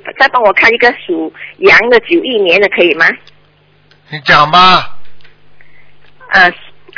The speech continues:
Speaker 1: 属，呃，一九九一年属羊的。
Speaker 2: 嗯，只能看看灵性啊，嗯。
Speaker 1: 啊，可以。
Speaker 2: 男的，女的啊？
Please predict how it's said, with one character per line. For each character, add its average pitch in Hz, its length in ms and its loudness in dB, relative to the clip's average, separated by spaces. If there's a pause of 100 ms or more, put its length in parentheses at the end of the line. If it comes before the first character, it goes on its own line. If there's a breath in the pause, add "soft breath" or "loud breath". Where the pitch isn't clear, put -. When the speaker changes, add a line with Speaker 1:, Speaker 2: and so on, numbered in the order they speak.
(140)
Speaker 1:
属， 440 80 2 (160)
呃， 427 80 0
一 - 340 -2
九 453 120 6
九 392 200 4
一 277 140 0
年 226 300 0
属 180 140 4
羊 170 140 6 (120)
的。 185 240 2 (260)
Speaker 2:
嗯， 127 260 -16 (220)
只 165 140 -10
能 185 180 -4
看 208 220 2
看 196 180 2
灵 165 180 0
性 202 240 0
啊， - 320 0 (260)
嗯。 131 100 -12
Speaker 1:
啊， 131 880 -2
可 226 120 2
以。 202 300 2 (220)
Speaker 2:
男 185 260 2
的， 220 100 2
女 185 200 0
的 170 100 2
啊？ 165 340 2